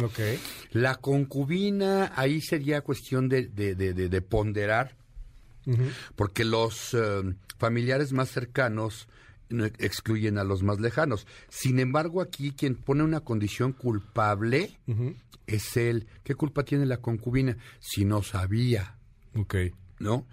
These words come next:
Speaker 2: Entonces también ti-, puede pelear
Speaker 1: Ujú.
Speaker 2: algunas circunstancias, tanto en derechos hereditarios como de alimentos.
Speaker 1: A ver, dice este, esta persona, eh,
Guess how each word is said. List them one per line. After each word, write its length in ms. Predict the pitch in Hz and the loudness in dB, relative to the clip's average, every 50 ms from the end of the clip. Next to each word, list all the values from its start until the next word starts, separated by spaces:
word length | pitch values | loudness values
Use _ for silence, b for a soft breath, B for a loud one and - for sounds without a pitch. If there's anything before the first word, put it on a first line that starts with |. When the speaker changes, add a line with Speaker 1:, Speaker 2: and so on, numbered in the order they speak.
| B B B | B B B
Speaker 2:
Entonces 260 | B B 131 123 - | B B -2 -2 0
también 460 | - 120 107 104 104 117 127 123 120 - | -2 -2 0 0 0 -2 -2 -4 -6 -10
ti-, 120 | - 120 | -12 -10
puede 300 | - - 117 113 117 123 | -4 -2 0 0 0 -2
pelear 580 | 123 - - - 113 113 113 117 120 120 123 123 | -4 -4 -2 0 2 2 4 4 4 4 4 2
Speaker 1:
Ujú. 60 | 120 | 2
Speaker 2:
algunas 340 | 107 98 104 101 104 104 - | 0 0 0 0 -2 -2 -2
circunstancias, 680 | - 104 - 120 117 - - - 107 101 - 131 127 - | -6 -6 -4 -4 -4 -2 0 0 0 0 2 0 -2 0
tanto 240 | - 101 92 - 101 | -2 -4 -2 -2 -2
en 60 | 92 | 0
derechos 380 | 92 90 101 104 - - - - | 0 0 0 -2 -2 -4 -4 -2
hereditarios 580 | 117 110 113 107 110 113 107 104 107 107 107 B B B B B | 0 0 -2 -2 0 0 0 0 0 -4 -6 B B B B B
como 300 | B 107 104 113 123 127 | B 0 2 2 0 0
de 280 | 101 95 104 107 117 120 | 0 0 2 2 2 0
alimentos. 680 | - 98 90 87 87 85 80 80 - - - - - - - | 0 0 0 0 0 -2 -2 -4 -6 -8 -8 -8 -6 -4 -2
Speaker 1:
A 40 | 110 | 0
ver, 220 | 113 117 113 104 - - | 0 0 0 -2 -2 0
dice 260 | 120 131 127 - 135 | 0 0 2 2 0
este, 680 | 123 - - - 139 131 123 117 110 107 104 113 - 123 | 0 0 0 2 2 4 4 4 4 2 0 0 0 -2
esta 160 | 107 98 - | -2 0 -2
persona, 540 | 110 - 117 107 101 - 120 113 107 101 98 - - - | 0 0 2 0 2 2 2 2 2 2 0 -4 -6 -2
eh, 340 | - 110 110 113 113 113 113 | 2 4 4 4 4 2 0